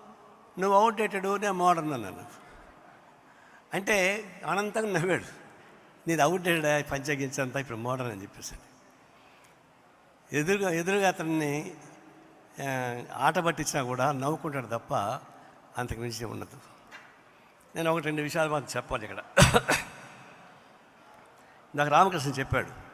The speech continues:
ఆయన గురించి. దానికి పూర్వం ఎద్దులేశ్వరరెడ్డి నాలుగు దఫాలు కడప పార్లమెంట్ సభ్యుడిగా గెలిచాడు, స్వాతంత్ర సమర యోధుడు. ఆయన కడప గాంధీ అంటారు ఆయన్ని. ఆయన ఎప్పుడు పోటీ చేసినా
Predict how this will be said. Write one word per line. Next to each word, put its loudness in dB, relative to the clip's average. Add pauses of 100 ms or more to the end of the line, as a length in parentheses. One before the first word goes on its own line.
(120)
ఆయన -6
గురించి. -8 (1300)
దానికి 2
పూర్వం 0 (1600)
ఎద్దులేశ్వరరెడ్డి 2
నాలుగు 0
దఫాలు 0
కడప -4
పార్లమెంట్ -4
సభ్యుడిగా -8
గెలిచాడు, -4 (680)
స్వాతంత్ర 2
సమర -2
యోధుడు. -6 (1300)
ఆయన 0
కడప 4
గాంధీ 2
అంటారు 0
ఆయన్ని. -4 (1300)
ఆయన 4
ఎప్పుడు 2
పోటీ 0
చేసినా 0